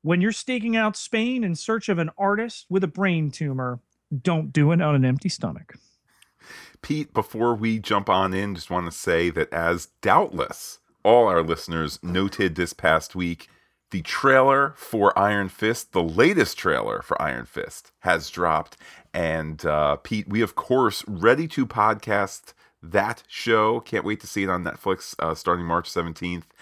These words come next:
Speaker 2: Uh, we, of course, have, uh, some episodes already up on the Iron Fist podcast by Fantastic Geek feed, or if you're listening to us courtesy of the Pop Culture Podcast feed, you can go back and grab that and, uh, get those Iron Fist episodes delivered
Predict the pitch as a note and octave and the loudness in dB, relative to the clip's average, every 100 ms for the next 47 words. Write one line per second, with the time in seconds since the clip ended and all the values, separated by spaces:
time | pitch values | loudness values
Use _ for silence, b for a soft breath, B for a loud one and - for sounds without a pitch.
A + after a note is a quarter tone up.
0 | B B B B D2+ D#2+ E2+ E2+ - E2+ | B B B B -2 -2 -2 -6 -4 -2
1 | D#2+ - - - D#2+ E2 E2+ E2+ E2+ - | -2 -6 -16 -10 -2 -2 0 0 -2 -2
2 | - E2+ F2+ F#2 F2+ D#2+ - F#2+ F#2+ F#2+ | -6 -6 -4 0 0 0 2 2 4 2
3 | G2 - F2 E2 - F2+ F#2+ - G2+ - | 0 -2 -6 -4 -2 0 0 -4 -8 -4
4 | F#2 F#2 - F#2+ F#2+ F#2 E2+ F2+ F2+ F#2 | -4 -4 -2 -4 -2 -4 -2 -4 -2 -4
5 | E2+ - G2 E2 - G#2+ G#2+ G2 - D3 | -4 -6 -10 -8 -6 -2 -2 -4 0 4
6 | E3 F#2+ D#2 - b b b E2+ F2 F2 | 6 6 4 -2 b b b -8 -4 -4
7 | - E2+ - E2 E2 - - G2+ G2 - | -6 -8 -4 -2 -2 -4 -8 -6 -6 -6
8 | G2 G#2+ G2+ G2+ - A2+ - A2+ A#2+ - | -6 -4 -6 -6 0 0 -2 -10 -6 2
9 | A#2 A2+ B2 A#2 - A#2+ A2+ G#2 F#2 F#2 | 2 2 -2 -4 -6 -6 -6 -6 -2 2
10 | F2+ F#2 F2 F2 E2+ E2 F2 F2+ - B | 0 -2 -2 2 2 2 2 2 0 B
11 | B B E2 F2 F2+ F#2 F#2 F2+ G2 F#2+ | B B -8 -6 -6 -4 -2 -2 -6 -6
12 | G#2+ G2+ G2 - G#2 G#2+ - G#2+ F#2 - | -2 -2 -4 -2 0 0 -4 -2 -2 -2
13 | G#2+ G#2 - F2+ G2 A2 A2 | -4 -4 -4 -4 -2 -2 -4